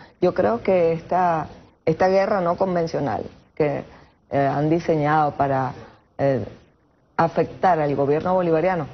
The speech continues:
lo cual no lograrán, nos ha permitido también elevar los niveles de conciencia, de comprender exactamente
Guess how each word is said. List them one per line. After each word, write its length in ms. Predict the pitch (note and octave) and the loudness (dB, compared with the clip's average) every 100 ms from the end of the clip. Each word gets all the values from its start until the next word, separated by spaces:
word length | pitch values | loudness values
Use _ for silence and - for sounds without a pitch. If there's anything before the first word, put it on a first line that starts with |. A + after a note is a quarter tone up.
| - | -6
lo 160 | C#3 C#3 | -2 0
cual 340 | - D#3 D#3 | 0 0 2
no 120 | D#3 D#3 | 0 2
lograrán, 640 | E3 F3+ G3 G3 G#3 C4+ - - _ _ _ _ _ _ _ | 2 0 0 0 -2 -6 -12 -20 _ _ _ _ _ _ _
nos 240 | G#3+ G#3 G#3 | 0 2 2
ha 80 | |
permitido 480 | A3 C#4 A3 G#3 A#3+ | 0 0 0 2 0
también 320 | A#3 G#3+ C4 G#3 | 2 0 0 2
elevar 380 | E3+ E3+ G#3+ | 2 0 0
los 120 | F#3 D#3+ | -2 0
niveles 380 | D#3+ D#3 D3+ | 2 2 0
de 80 | E3 | -4
conciencia, 760 | D#3+ C#3 C3 - C3+ - - _ _ _ _ | -4 -6 -6 -8 -10 -10 -18 _ _ _ _
de 320 | - F#3 F3 - - _ _ | 0 2 2 -4 -14 _ _
comprender 720 | - G#3 F#3 F3+ F3+ F3+ A3 | -2 0 0 0 0 2 2
exactamente 840 | C#4 C4+ G3 A#3 G3 G3+ A3+ C4+ D4 | 0 0 -4 -2 0 0 0 -2 -6